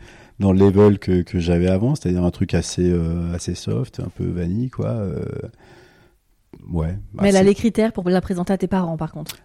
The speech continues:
Speaker 1: Ouais, voilà. En fait, je trouve que socialement, il y a, il y a, il y a, il y a quelque chose qui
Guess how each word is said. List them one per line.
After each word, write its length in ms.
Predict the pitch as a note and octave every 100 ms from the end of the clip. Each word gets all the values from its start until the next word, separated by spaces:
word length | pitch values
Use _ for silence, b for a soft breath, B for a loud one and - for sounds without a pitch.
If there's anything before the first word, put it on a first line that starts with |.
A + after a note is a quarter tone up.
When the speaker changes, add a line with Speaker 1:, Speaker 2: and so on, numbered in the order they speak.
| -
Speaker 1:
Ouais, 180 | F#2 F#2+
voilà. 240 | F#2+ F2+
En 40 | E2+
fait, 180 | F#2+
je 60 | -
trouve 140 | G#2+
que 440 | F#2+ F#2+ F2+ F#2 F2+
socialement, 640 | - G2 - F#2+ F#2+ G#2+
il 60 | G2+
y 40 |
a, 120 | F2+
il 60 | E2+
y 40 | F2
a, 120 | F2
il 80 | F2
y 40 |
a, 260 | F2 E2+ F2
il 60 | F#2
y 40 |
a 80 | F2
quelque 160 | F2 F2
chose 200 | F#2 F#2
qui 280 | - F2